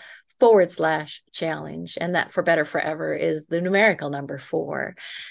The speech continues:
And that really is the best way to stay in touch with me, because when you sign up for that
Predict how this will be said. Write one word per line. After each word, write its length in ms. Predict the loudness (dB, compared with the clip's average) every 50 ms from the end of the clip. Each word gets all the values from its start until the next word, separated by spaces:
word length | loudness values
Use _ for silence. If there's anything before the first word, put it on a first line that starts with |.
| -14 -4
And 280 | 0 2 4 4 4 4
that 180 | 4 4 6 6
really 260 | 6 6 8 8 6
is 100 | 6 6
the 80 | 4 4
best 260 | 4 4 2 4 4
way 160 | 4 4 4
to 80 | 4 2
stay 200 | 2 2 2 2
in 80 | 2 0
touch 300 | 0 0 0 0 0 -4
with 100 | -4 -4
me, 140 | -4 -4 -4
because 340 | -4 -2 0 0 0 0
when 320 | 0 -2 0 0 0 -2 -2
you 300 | -2 -2 -2 -2 -2 -2
sign 340 | -2 0 0 0 0 0 -2
up 180 | -4 -6 -6
for 120 | -6 -6 -4
that 420 | -2 -2 -2 -2 -2 -4 -8 -6